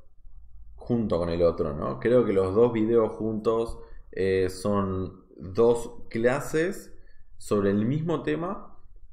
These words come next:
pero para jugadores de distinto nivel, obviamente. En este, en este video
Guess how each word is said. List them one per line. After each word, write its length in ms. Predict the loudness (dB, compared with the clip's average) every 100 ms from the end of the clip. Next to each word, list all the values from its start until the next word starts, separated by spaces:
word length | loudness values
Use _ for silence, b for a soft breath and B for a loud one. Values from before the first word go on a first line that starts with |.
| -2
pero 440 | 2 6 4 4
para 220 | 2 0
jugadores 480 | -2 2 4 4 2
de 440 | 2 2 0 -2 -8
distinto 720 | -8 -8 -8 -6 -4 -4 -4
nivel, 460 | -2 0 0 -2 -2
obviamente. 600 | -2 0 0 -2 -4 -4
En 80 | -4
este, 560 | -4 0 0 0 -4 -10
en 240 | -6 -4
este 480 | -6 -8 -4 0 2
video 540 | 2 2 2 2 0